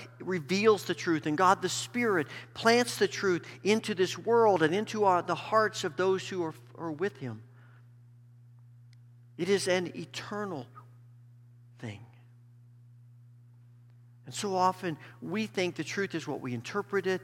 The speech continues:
we think the truth is how we see it, but the reality is, at the essence of truth is that it is the eternalness of God and his kingdom.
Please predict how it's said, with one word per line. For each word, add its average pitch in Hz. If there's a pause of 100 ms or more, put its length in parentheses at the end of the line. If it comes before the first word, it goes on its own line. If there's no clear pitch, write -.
(420)
we 151
think 156
the 151
truth 180
is 139
how 143
we 127
see 202
it, 180 (240)
but 147
the 156
reality 151
is, 127 (260)
at 139
the 139
essence 196
of 190
truth 123 (340)
is 147
that 151
it 160
is 160
the 139
eternalness 123 (760)
of 131
God 117
and 117
his 113
kingdom. -